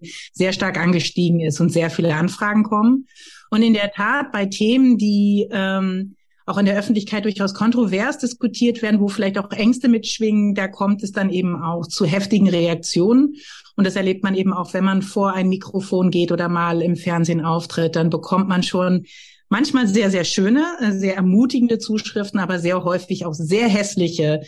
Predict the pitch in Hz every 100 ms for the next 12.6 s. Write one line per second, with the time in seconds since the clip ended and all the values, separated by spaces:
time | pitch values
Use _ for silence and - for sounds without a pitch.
0 | - - - - 196 196 190 180 175 175
1 | 175 165 165 165 170 175 165 165 151 -
2 | 156 156 151 - 156 196 190 - 226 226
3 | 190 - 185 175 180 180 196 190 190 -
4 | 175 170 170 170 175 165 156 170 160 151
5 | 143 - - - - 196 185 196 208 -
6 | 233 233 262 262 226 233 226 208 202 -
7 | - 202 196 196 196 190 185 180 175 285
8 | - 214 208 196 202 - 269 247 226 214
9 | 220 208 196 190 190 190 180 208 208 185
10 | 175 175 185 170 175 185 175 165 190 185
11 | 170 175 170 185 175 170 165 160 160 160
12 | 160 160 160 156 160 165